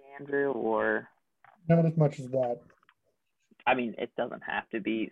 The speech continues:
Speaker 1: Steven literally generated it off of a computer, so.
Speaker 2: Yeah. My character's name is Bolden. No, sorry. I keep doing that backwards.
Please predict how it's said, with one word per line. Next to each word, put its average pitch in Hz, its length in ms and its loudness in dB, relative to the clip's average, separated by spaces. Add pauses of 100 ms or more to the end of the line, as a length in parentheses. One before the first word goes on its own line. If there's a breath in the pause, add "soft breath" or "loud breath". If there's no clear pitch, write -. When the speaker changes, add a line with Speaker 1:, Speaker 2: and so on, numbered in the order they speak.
Speaker 1:
Steven 123 340 -4
literally 117 460 2
generated 110 600 0
it 104 260 0 (120)
off 104 240 2
of 107 140 -4
a 107 80 -4 (400)
computer, - 680 -6 (180)
so. - 320 -8 (540)
Speaker 2:
Yeah. 139 240 0 (2000)
My 143 80 -6
character's 139 420 2
name 135 200 2
is 120 60 -6
Bolden. 147 540 6 (520)
No, 123 160 -8 (200)
sorry. 120 220 -8 (160)
I 123 40 -12
keep 127 180 -10
doing 131 140 -6
that 117 100 -10
backwards. - 420 -8